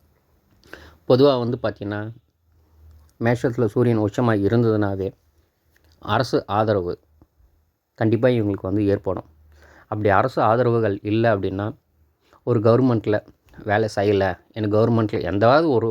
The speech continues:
ஒரு துறையில அப்படி இல்ல அப்படின்னா, அவங்களுக்கு ஒரு கவர்மெண்ட் கான்ட்ராக்ட் மூலியமாவது இவங்களுக்கு வந்து கண்டிப்பா வரும். டைரக்டா கவர்மெண்ட்ல இல்லைனாலும், அப்படி இல்ல அப்படின்னா, எனக்கு இது ரெண்டுத்துலயுமே இல்ல அப்படின்னா,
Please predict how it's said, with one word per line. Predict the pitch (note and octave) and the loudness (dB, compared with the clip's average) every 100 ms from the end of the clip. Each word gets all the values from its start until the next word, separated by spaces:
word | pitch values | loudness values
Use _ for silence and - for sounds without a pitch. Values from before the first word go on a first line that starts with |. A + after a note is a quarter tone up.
| A2 | -4
ஒரு | G2+ | -6
துறையில | - G2+ G2+ G2 - _ _ _ _ - | -6 -4 -4 -6 -12 _ _ _ _ -8
அப்படி | A#2 G2 | -6 0
இல்ல | G#2 A2+ A2 | 2 2 2
அப்படின்னா, | F#2+ F#2 F2+ - _ _ _ _ _ _ _ _ _ - | -2 -6 -8 -10 _ _ _ _ _ _ _ _ _ 2
அவங்களுக்கு | A#2+ B2+ G#2+ - G#2 - _ _ - _ | 4 4 2 -2 -8 -12 _ _ -20 _
ஒரு | A#2 A2 G2+ | 0 2 4
கவர்மெண்ட் | A2+ C3+ C3+ A#2 | 4 4 2 0
கான்ட்ராக்ட் | G#2 A2+ B2 G#2 A2+ | 0 0 -2 -4 -4
மூலியமாவது | G2+ G2 F#2 F#2 A2+ - | -2 -2 -4 -4 -6 -6
இவங்களுக்கு | A2 A2 G#2 - F#2+ | -4 -2 -2 -4 -4
வந்து | C3 - _ _ _ _ - | -6 -8 _ _ _ _ -4
கண்டிப்பா | G#2 G#2+ G#2 | 0 2 2
வரும். | F#2+ F2+ - _ _ _ _ _ _ | 0 -6 -14 _ _ _ _ _ _
டைரக்டா | C#3+ G#2+ A2 A2 B2+ | -2 2 2 2 0
கவர்மெண்ட்ல | G#2+ A2 A2+ G2+ G2+ F#2+ | 2 2 2 -2 -4 0
இல்லைனாலும், | G#2+ G#2+ G2 F#2+ - _ _ _ _ _ _ _ _ _ - | 2 2 -2 -6 -12 _ _ _ _ _ _ _ _ _ -6
அப்படி | A2+ G#2+ | -4 0
இல்ல | A2 A#2 A#2+ | 2 4 2
அப்படின்னா, | A2 G2+ G2 G#2+ | 0 -4 -4 -2
எனக்கு | G2+ G2 | -4 -2
இது | G2 | -2
ரெண்டுத்துலயுமே | G#2 A2+ A2+ B2+ A2+ | -2 -2 -2 -2 -2
இல்ல | G#2 G#2+ G2 | -2 -2 -4
அப்படின்னா, | F#2+ | -6